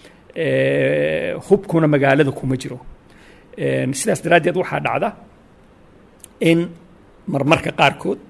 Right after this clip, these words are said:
yacni, uma badna sida Maraykanka oo kaleeto, marmarka qaarkood inay waxyaabo saas soo dhacaan. Tan kale waxaa la dhihi karaaba oo baryahan dambe, eh, keenay, eh,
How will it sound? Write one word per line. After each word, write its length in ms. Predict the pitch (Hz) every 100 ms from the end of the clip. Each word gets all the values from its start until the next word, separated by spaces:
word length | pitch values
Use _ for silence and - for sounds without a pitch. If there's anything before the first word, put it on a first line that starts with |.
| -
yacni, 180 | - 160
uma 160 | 151
badna 260 | 147 147 139
sida 220 | - 147
Maraykanka 460 | 127 127 143 - -
oo 100 | 151
kaleeto, 400 | 131 123 - 160 - - -
marmarka 340 | 190 180 -
qaarkood 340 | 175 143 - -
inay 160 | 147
waxyaabo 340 | 135 156 131 131
saas 200 | 151 -
soo 140 | 143
dhacaan. 220 | 113 117 - - - - - _ -
Tan 140 | 233
kale 160 | 208 202
waxaa 200 | - 160
la 60 |
dhihi 160 | 160 147
karaaba 320 | - 127 123 - -
oo 120 | 147 131
baryahan 420 | 147 156 139 139
dambe, 340 | 131 127 110 147 - - _ _
eh, 480 | - 123 120 123 120 -
keenay, 460 | - 147 139 143 143 - - -
eh, 180 | 131 135